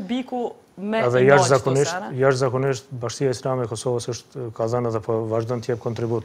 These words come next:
Speaker 2: të çmuar me të gjitha institucionet e vendit, qoftë me shoqërinë civile, qoftë me organizata ndërkombëtare, me institucionet e vendit,
Speaker 1: Mhm.
Speaker 2: për të ngritur vetdijen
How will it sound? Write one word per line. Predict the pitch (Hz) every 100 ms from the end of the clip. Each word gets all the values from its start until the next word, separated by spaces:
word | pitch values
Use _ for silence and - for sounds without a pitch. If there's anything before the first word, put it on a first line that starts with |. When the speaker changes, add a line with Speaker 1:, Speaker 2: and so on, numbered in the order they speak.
| -
Speaker 2:
të | 117
çmuar | 123 123 131 131 147
me | 117
të | 117
gjitha | 117
institucionet | 123 120 117 127 120 110
e |
vendit, | 113 110 104
qoftë | 127 117
me |
shoqërinë | 113 120 - 127
civile, | 120 120 117
qoftë | 110 127 120
me | 123 120
organizata | 117 123 123 127 120
ndërkombëtare, | 120 120 127 117 131 131 127
me | 113
institucionet | 110 117 135 131
e | 123
vendit, | 127 143 147 143 - -
Speaker 1:
Mhm. | 202 185 190
Speaker 2:
për | 139
të | 127
ngritur | 131 139 123
vetdijen | 120 113 143